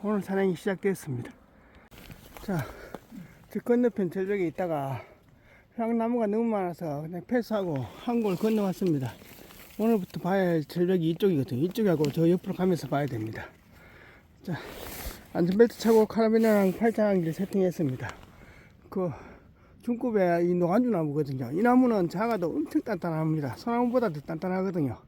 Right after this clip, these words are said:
여기다가 로프를 세팅했으니까 지금 이쪽으로 한번 내려가 보고 이 중간 능선, 이 뒤편으로 한 세 번 정도 넘어가서 도라지가 있는지 살펴보고 그다음 저 한 골 또 건너가 보겠습니다.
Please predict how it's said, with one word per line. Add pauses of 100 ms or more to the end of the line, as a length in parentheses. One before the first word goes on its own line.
(600)
여기다가
로프를
세팅했으니까 (1000)
지금
이쪽으로
한번
내려가
보고
이
중간
능선,
이
뒤편으로
한
세
번
정도
넘어가서 (420)
도라지가
있는지
살펴보고
그다음
저
한
골
또
건너가
보겠습니다.